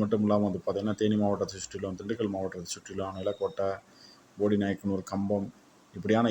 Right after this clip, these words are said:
ஏரியால வந்து பாத்தீங்கன்னா, ஒரு ஏக்கரோட விலை ஐம்பது லட்ச ரூபா வரைக்கும் இன்னைக்கு விலை இருக்குங்க. ஆனா இந்த தோட்டத்துக்கு சொல்ற ஓனர் ஒரு ஏக்கரோட விலை வெறும்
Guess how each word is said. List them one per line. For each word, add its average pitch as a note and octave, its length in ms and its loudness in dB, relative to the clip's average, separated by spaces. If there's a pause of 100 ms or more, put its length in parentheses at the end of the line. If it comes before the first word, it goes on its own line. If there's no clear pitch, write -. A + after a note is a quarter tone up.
(120)
ஏரியால G#2 340 8
வந்து G2+ 160 -4
பாத்தீங்கன்னா, G2+ 340 -4
ஒரு F2+ 140 -4
ஏக்கரோட G2+ 300 0
விலை G#2+ 160 6 (100)
ஐம்பது C3+ 300 4
லட்ச - 180 -2
ரூபா B2 140 6
வரைக்கும் G#2 300 -4
இன்னைக்கு G2+ 300 -8 (200)
விலை G#2 200 4
இருக்குங்க. F#2 320 -8 (1000)
ஆனா G#2+ 140 4 (560)
இந்த A#2+ 280 6
தோட்டத்துக்கு A#2+ 580 2 (600)
சொல்ற A2 280 2 (560)
ஓனர் G#2 240 4 (300)
ஒரு F#2+ 120 0 (100)
ஏக்கரோட G2 400 0
விலை G#2+ 180 2 (800)
வெறும் D#3 280 8